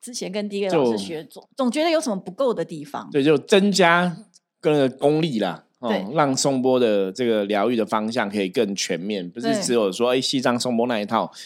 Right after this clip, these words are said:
Speaker 2: 我们去学其他国外老师，他们有没有一些新的自己研究的见解什么的。
Speaker 1: 嗯，所以后来就是大概在，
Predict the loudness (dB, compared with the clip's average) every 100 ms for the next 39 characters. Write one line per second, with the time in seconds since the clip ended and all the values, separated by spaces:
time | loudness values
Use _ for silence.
0 | -20 -10 -8 -4 -4 -2 0 0 -2 -6
1 | -6 -2 0 0 0 2 2 2 0 -4
2 | -2 -2 -2 -4 -4 -2 -2 0 -2 0
3 | 2 0 0 -8 -18 -6 -2 0 0 2
4 | 2 2 0 0 0 0 -6 -8 -10 -14
5 | -14 -14 -16 -18 -20 -20 _ _ _ _
6 | -4 -2 0 2 2 0 -2 -6 -10 -10
7 | -10 -8 -8 -6 -2 0 0 -2 -6 -12